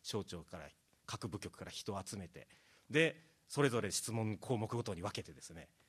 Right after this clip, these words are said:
もうあの、同じような質問を返したりですね。そんなことを何日も徹夜しながらですね、やったりと。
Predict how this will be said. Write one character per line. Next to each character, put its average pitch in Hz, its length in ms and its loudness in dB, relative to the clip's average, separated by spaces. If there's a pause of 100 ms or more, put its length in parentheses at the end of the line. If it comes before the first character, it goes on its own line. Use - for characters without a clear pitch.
(140)
も 117 180 0
う - 20 0
あ 90 80 0
の、 87 300 -4
同 110 200 0
じ 101 80 0
よ 95 120 0
う - 20 -4
な 80 80 -6
質 - 200 -6
問 78 180 -12 (260)
を 73 40 -18
返 85 200 -10
し - 80 -6
た - 80 -16
り - 80 -20
で - 80 -20
す - 80 -16
ね。 80 160 -14 (400)
そ - 200 2
ん 233 160 2
な 214 80 6
こ 175 140 2
と 120 240 6
を 87 80 -4
何 101 540 2
日 127 180 4
も 104 100 0
徹 110 240 -2
夜 104 80 4
し - 140 -2
な 98 100 -2
が 82 100 -6
ら 78 60 -8
で 76 100 -12
す - 100 -10
ね、 80 220 -8 (340)
や 101 100 -2
っ - 120 -12
た 98 120 -2
り 78 80 -4
と。 - 140 -12